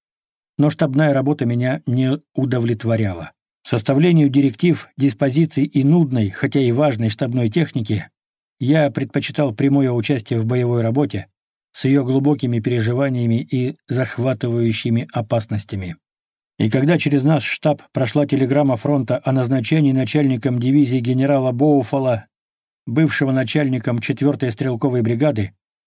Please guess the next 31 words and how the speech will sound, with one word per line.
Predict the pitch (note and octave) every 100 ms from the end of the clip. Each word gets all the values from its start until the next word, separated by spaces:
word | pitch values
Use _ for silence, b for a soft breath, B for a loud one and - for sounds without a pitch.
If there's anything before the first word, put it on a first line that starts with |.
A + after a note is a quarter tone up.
| _ -
я | E3
решил | D#3 A#2 C#3 C3 -
уйти | A#2 A2 - A2+ G#2
в | - -
строй. | - A2 F#2 - _ _ _ _ _ _ _ -
Получить | A#2 C3 - F3
в | -
командование | C#3+ E3+ D#3+ C3 C3 C3
такую | C3+ B2 D#3
прекрасную | A2+ B2+ D3+ D3+ - C3
бригаду | B2 C3 D3 C3
было | C3 C#3+
пределом | A#2+ C#3+ C#3+ D#3+ C#3
моих | B2 C3 B2
желаний, | G2+ B2+ D#3 B2+ A2+
и | -
я | A#2+ C#3+ D3+
обратился | A2+ A#2+ A2+ E3 - B2
к |
начальнику | B2+ A2+ D3 B2 A2+
штаба | A2+ - D#3 B2
и | - B2+
генералу | A2+ B2+ C3 B2 A#2+
Брусилову, | A#2+ G#2+ E3 C3 G2+ F#2+ _ _ _ _ _
прося | C#3+ C#3 E3+
отпустить | D3+ - D#3 - E3 A2+
меня | B2+ A#2+ C#3 D#3 -
и | C#3
назначить | B2+ A2 B2 B2 A2+
в |
бригаду. | A2 A#2+ A#2 G#2 F2